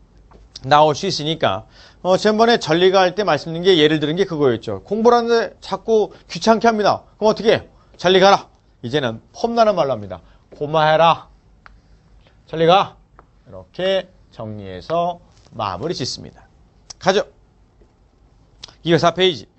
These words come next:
고탄소 강인 합금강을 열처리하여 만든 고인장 강도의 재질의 볼트로 인해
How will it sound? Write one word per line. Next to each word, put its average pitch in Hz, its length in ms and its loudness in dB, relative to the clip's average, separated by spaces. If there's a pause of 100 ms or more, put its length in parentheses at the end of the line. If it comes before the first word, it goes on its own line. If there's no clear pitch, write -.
(280)
고탄소 208 600 0
강인 180 200 -2
합금강을 175 360 -4
열처리하여 151 520 0
만든 131 400 -4 (260)
고인장 170 880 2
강도의 151 600 0
재질의 143 520 -2
볼트로 135 360 -4
인해 123 340 -2